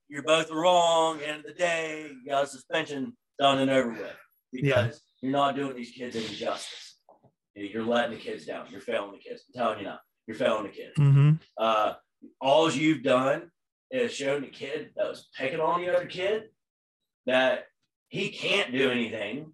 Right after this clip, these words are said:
Speaker 1: without getting in trouble. Uh, all you're doing is showing the kid that was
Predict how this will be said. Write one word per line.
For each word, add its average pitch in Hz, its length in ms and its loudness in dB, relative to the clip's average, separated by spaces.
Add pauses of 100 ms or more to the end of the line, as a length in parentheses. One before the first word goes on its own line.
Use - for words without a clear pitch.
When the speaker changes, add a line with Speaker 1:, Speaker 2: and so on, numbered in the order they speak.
Speaker 1:
without 117 360 0
getting 110 180 -8
in - 80 -18
trouble. - 460 -8 (1160)
Uh, 110 440 0 (140)
all 139 260 4
you're 143 160 -2
doing 143 240 0
is 117 100 -8
showing 143 280 -4
the 123 80 -10
kid 147 360 -8
that - 120 -6
was - 80 -12